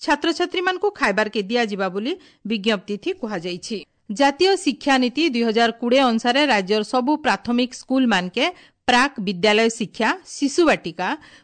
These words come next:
ମୂଲ କରବାର ଲାଗି ବିଦ୍ୟାଳୟ ଆଉ ଗଣଶିକ୍ଷା ବିଭାଗ ତରଫୁ ଆଇଜ ବିଜ୍ଞପ୍ତି ବାହାରିଛି। ଦୁଇ ହଜାର ପଚିଶ ଛବିଶ ଶିକ୍ଷା ବର୍ଷଠାନୁ ପାଞ୍ଚ ନୁ ଛଅ ବଛର ବୟସର ଛୁଆମାନଙ୍କୁ ଶିଶୁ ବାଟିକାନ ନାଁ ଲେଖାଯିବା। ଇଥିର୍ଲାଗି ସବୁ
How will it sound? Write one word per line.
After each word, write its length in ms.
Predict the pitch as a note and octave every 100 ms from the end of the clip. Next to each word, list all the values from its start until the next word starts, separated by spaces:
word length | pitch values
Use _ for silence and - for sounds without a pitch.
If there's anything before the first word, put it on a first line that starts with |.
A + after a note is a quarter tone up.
| -
ମୂଲ 220 | A#3+ D4+ D4
କରବାର 320 | G#3 F#3+ A#3
ଲାଗି 220 | B3 C#4
ବିଦ୍ୟାଳୟ 460 | A#3+ F#3+ G#3+ A#3 D4
ଆଉ 140 | B3 F#3+
ଗଣଶିକ୍ଷା 520 | G3 G#3 B3 - A3+
ବିଭାଗ 320 | F3+ G3 A#3+
ତରଫୁ 340 | A#3+ C4 B3+ D#4+ E4+
ଆଇଜ 200 | G#3+ G3+ F3
ବିଜ୍ଞପ୍ତି 480 | A3 G3 A#3 - D4+
ବାହାରିଛି। 500 | B3 E3+ E3 - D3+ - _ _
ଦୁଇ 160 | G3+ C#4
ହଜାର 300 | D4+ D4+ E4 D#4+
ପଚିଶ 420 | A#3+ A#3 - E4+ -
ଛବିଶ 480 | C4+ G3+ G3+ C4 C#4+ - _ -
ଶିକ୍ଷା 340 | C#4 - E4
ବର୍ଷଠାନୁ 580 | D#4 D4 E4+ E4+ D#4+ E4 E4+ -
ପାଞ୍ଚ 280 | B3+ C4 C4+
ନୁ 140 | B3+ B3+
ଛଅ 240 | B3 C#4 C#4
ବଛର 340 | B3 A#3+ C4+
ବୟସର 420 | G#3 G3+ G#3+ - B3+
ଛୁଆମାନଙ୍କୁ 600 | - A#3+ B3+ A3+ E3+ D4+ G#4 - -
ଶିଶୁ 320 | - D4+ D4+ F#4
ବାଟିକାନ 440 | D#4+ A3 F#3+ G#3 D#4 E4+
ନାଁ 180 | A3 G3
ଲେଖାଯିବା। 520 | F3 E3+ G3 F3+ F#3 E3+ - - B3
ଇଥିର୍ଲାଗି 560 | B3+ F4+ E4+ F#3+ G3 F4+ _ _
ସବୁ 300 | - C#4+